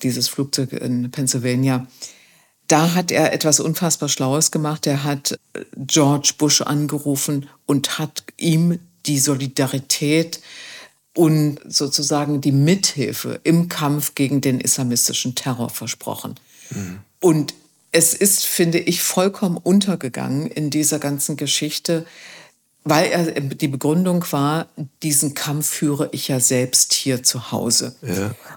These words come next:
Speaker 1: Und es ist untergegangen, auf welche Art und Weise und mit welchen Mitteln Putin diesen Kampf führt, nämlich eben mit Terror. Er hat Terror mit Gegenterror beantwortet. Und das ist ein großes Missverständnis,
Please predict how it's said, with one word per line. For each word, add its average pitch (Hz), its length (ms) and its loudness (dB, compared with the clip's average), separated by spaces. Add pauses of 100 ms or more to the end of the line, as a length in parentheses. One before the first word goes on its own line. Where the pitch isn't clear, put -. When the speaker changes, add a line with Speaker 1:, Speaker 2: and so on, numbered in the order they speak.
(120)
Speaker 1:
Und 170 380 6
es 156 160 4
ist - 160 4
untergegangen, 160 640 2
auf 139 200 -4
welche 135 260 -2
Art 139 160 -2
und 131 180 0
Weise 131 300 2
und - 160 -4
mit 131 160 -2
welchen 127 420 0
Mitteln 117 540 2
Putin - 400 -4
diesen 127 300 -2
Kampf - 300 -4
führt, 160 440 -2 (320)
nämlich 151 500 2
eben 123 260 2
mit 120 180 2
Terror. 127 560 0 (180)
Er 147 160 2
hat 156 140 2
Terror 175 340 2
mit 151 220 -2
Gegenterror 120 580 -2
beantwortet. 117 840 -6 (1120)
Und 196 340 6 (140)
das 208 320 2
ist - 260 2
ein 180 160 2
großes 202 560 4
Missverständnis, 180 1040 0